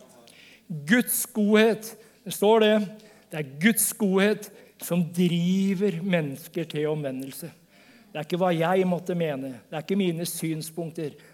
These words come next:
det er ikke min teologi. Den er jo totalt fraværende, men det er en annen sak. Men, men det er ikke hva jeg mener og syns og tenker, men Guds godhet driver mennesker til omvendelse. Så dypest sett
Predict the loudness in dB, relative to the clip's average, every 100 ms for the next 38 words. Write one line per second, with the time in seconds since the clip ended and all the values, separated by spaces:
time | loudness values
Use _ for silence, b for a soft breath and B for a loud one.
0 | B -6 0 0 0 -2 -2 0 2 0
1 | 0 -2 -4 -8 -20 b b -8 -6 -4
2 | -6 -8 -10 -6 -6 -6 -6 -6 -6 -6
3 | -6 -6 -4 -6 -8 -8 -8 -10 -10 B
4 | B B B -8 -8 -8 -20 B B B
5 | -6 0 2 2 0 2 4 4 4 2
6 | 2 2 2 2 0 -2 -2 -4 -4 -4
7 | -4 -4 -6 -8 -10 b b -14 -12 -4
8 | -2 -2 -6 -6 -4 0 -2 -2 -10 -20
9 | b b b b -6 -4 -2 -2 -2 -6
10 | -8 -8 -6 -6 -6 -6 -8 -12 -14 -18
11 | B B B B B B B B B -8
12 | -6 2 4 4 6 4 4 4 2 0